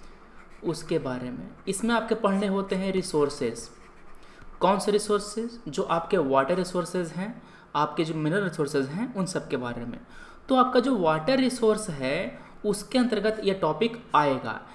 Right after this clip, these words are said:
इस वाटर रिसोर्स को हम लोग मैनेज कैसे करेंगे? तो सवाल कह रहा है, सवाल के पार्ट का समझिए। पहला पार्ट ये है कि आखिर वाटरशेड होता क्या है, पहला पार्ट ये हो गया। दूसरा पार्ट,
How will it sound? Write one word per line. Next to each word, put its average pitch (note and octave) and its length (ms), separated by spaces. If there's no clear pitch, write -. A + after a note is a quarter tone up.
इस A3+ 160
वाटर F#3+ 340
रिसोर्स A3 400
को - 120
हम G3 160
लोग G#3 140
मैनेज D3+ 480
कैसे C3+ 320
करेंगे? A#2 480
तो D4 280
सवाल B3 280
कह F3+ 180
रहा C#3+ 200
है, E3+ 140
सवाल G#3 240
के - 100
पार्ट F3+ 300
का E3+ 60
समझिए। B2+ 340
पहला G#3 300
पार्ट A#3+ 260
ये A#3+ 160
है F#3 220
कि G3+ 80
आखिर G3 240
वाटरशेड D#3+ 680
होता D3+ 280
क्या A2+ 140
है, A2+ 260
पहला C3+ 220
पार्ट C#3+ 240
ये D3 140
हो C#3+ 180
गया। C#3+ 200
दूसरा G3 360
पार्ट, - 280